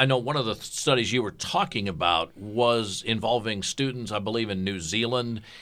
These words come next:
and Australia. And I wanted to kind of ex-, have you go into that. Why, uh,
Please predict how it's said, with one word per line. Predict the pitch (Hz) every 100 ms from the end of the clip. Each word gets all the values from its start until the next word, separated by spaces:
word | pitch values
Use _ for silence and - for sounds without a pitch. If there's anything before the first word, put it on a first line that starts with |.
| -
and | 131
Australia. | 135 135 190 165
And | 147
I |
wanted | 254 262
to | 117
kind | 143 127
of |
ex-, | - - -
have | 107 127 110
you | 95 - -
go | 131 135
into | 131 104
that. | 113 104
Why, | 82 98 113 120 120 113 -
uh, | 92 87